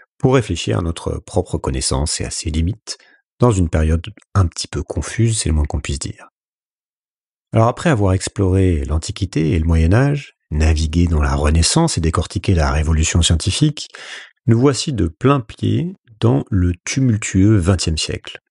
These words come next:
On en a déjà dit quelques mots dans l'épisode précédent, mais on va développer et surtout on va prolonger.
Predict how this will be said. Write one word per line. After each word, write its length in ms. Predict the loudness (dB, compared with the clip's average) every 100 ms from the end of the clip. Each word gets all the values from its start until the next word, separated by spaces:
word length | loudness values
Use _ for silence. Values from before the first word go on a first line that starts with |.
| _ _ _ _ _ _ _
On 120 | 0 4
en 40 |
a 100 | 4
déjà 260 | 4 4 4
dit 160 | 2
quelques 260 | -2 -2 0
mots 180 | 2 2
dans 100 | 0
l'épisode 300 | -4 -6 -8
précédent, 540 | -8 -4 -2 -2 -4 -12 -8
mais 140 | -2
on 40 | 2
va 120 | 2
développer 500 | 2 2 2 2 2
et 120 | 0 -2
surtout 340 | -2 0 2
on 60 | 2
va 120 | 2
prolonger. 440 | 2 0 0 -4